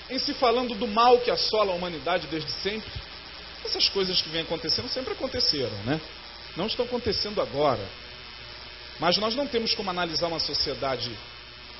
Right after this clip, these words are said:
do passado e nem, nem os povos do passado, porque nós não vivemos lá. Todas as informações que nos chegam são pelos livros.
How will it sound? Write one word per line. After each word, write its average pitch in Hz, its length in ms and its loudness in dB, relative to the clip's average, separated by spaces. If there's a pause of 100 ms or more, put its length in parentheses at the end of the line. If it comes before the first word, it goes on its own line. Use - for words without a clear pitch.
do 139 80 -8
passado 143 720 2
e 165 80 -2
nem, 190 340 -4 (280)
nem 208 200 -4 (100)
os 180 160 4
povos 185 400 0
do 160 100 -6
passado, 185 320 -2
porque 440 180 -4
nós 440 140 -4
não 453 140 -8
vivemos 247 480 0
lá. 165 220 2 (400)
Todas 247 260 2
as 214 100 -4
informações 185 560 0
que 202 80 -8
nos 220 120 -2
chegam 233 240 0
são 381 160 0
pelos 453 260 -4
livros. 180 600 -2